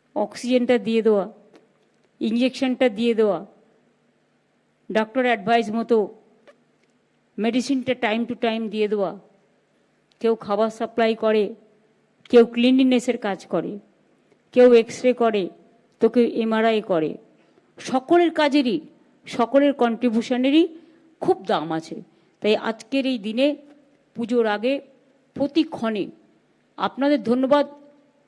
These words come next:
একটা দিনে দিলে হয় না, প্রতিক্ষণেই দিতে হয় আমাদের। সেই জন্যেই প্রতিক্ষণে ক্ষণে ক্ষণে আপনারা ক্ষণজন্ম হিসেবে জন্মান। ভালো থাকুন,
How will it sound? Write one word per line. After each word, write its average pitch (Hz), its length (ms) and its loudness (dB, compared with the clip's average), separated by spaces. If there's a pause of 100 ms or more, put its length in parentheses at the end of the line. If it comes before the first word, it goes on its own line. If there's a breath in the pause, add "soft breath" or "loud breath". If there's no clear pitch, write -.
(120)
একটা 240 320 -2
দিনে 285 200 0
দিলে 233 240 0
হয় 185 200 -4
না, - 260 -10
প্রতিক্ষণেই 269 600 -2
দিতে 220 240 -6
হয় 180 140 -8
আমাদের। - 320 -12 (840)
সেই 233 200 2
জন্যেই 294 520 4 (560)
প্রতিক্ষণে 285 680 2
ক্ষণে 247 340 -6
ক্ষণে 180 340 -6 (640)
আপনারা 226 420 -2
ক্ষণজন্ম 226 640 -4
হিসেবে 233 380 -2
জন্মান। 220 400 0 (640)
ভালো 196 240 0
থাকুন, 233 420 -4